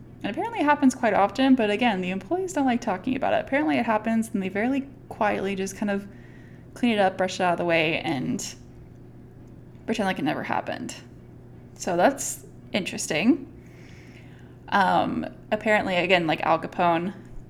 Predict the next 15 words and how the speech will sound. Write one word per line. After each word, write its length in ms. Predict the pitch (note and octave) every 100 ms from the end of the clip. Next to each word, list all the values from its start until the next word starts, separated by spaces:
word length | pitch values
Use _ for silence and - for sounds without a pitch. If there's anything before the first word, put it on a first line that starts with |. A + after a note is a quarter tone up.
| -
considered 380 | - E3 F#3+ F3+
the 60 | -
Hot 200 | - -
Springs 240 | F#3 F#3
area 420 | F3+ F3+ E3 G3+ -
his 120 | G#3
second 220 | - G#3+
home. 340 | - - A#3 - - - - - - -
And 440 | F3+ E3+ - - - - - - -
I 80 |
mentioned 360 | F3+ - - -
earlier 300 | C3 C3+ D#3+
that 260 | - C#3+ -
he, 540 | - F#3+ E3+ E3+ F#3+ - - - - -
uh, 440 | F3 D3 C3+